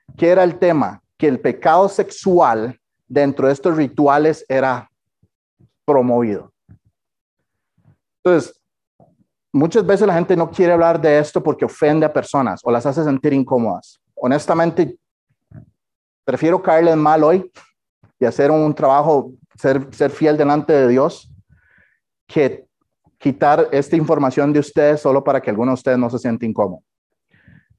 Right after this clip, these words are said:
Era un desorden. Entonces, en sus reuniones dominicales, en vez de abrir la Biblia, lo que hacían era tener experiencias del tercer tipo, éxtasis, eh, cosas sexuales,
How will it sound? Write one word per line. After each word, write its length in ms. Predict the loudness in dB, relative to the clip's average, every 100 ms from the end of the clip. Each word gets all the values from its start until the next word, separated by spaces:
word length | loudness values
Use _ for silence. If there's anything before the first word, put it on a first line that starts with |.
| -2
Era 160 | 0
un 80 | 0
desorden. 560 | 0 -2 -2 -2 -8 _ _ _ _ _ _ -6
Entonces, 680 | -2 2 0 0 -6 -8 _ _
en 200 | 0 0
sus 300 | 0 0 2
reuniones 560 | 2 2 4 2 2 2
dominicales, 1000 | 0 2 2 0 2 2 2 -2 -6 -20 _ _ _ -20 -8
en 160 | -4 0
vez 160 | 0
de 80 | 2
abrir 240 | 2 4 4
la 160 | 2
Biblia, 720 | 0 0 0 2 2 2 -2 -10 _ -4
lo 160 | -4
que 100 | -2
hacían 380 | -4 0 0 0
era 440 | 2 2 2 -2 -10 -6
tener 240 | -2 0
experiencias 840 | -2 -2 -2 0 0 -2 -2 -2 0
del 180 | -2 -2
tercer 440 | -4 -2 -2 -2
tipo, 540 | -2 -6 -4 0 0 0 -14 -20 -6
éxtasis, 960 | 0 0 -2 -4 -4 0 2 2 0 -8 _ _ -4
eh, 460 | 0 2 2 0 -2 -6
cosas 280 | -4 -2 -2
sexuales, 960 | -4 -4 -2 2 4 4 2 2 -2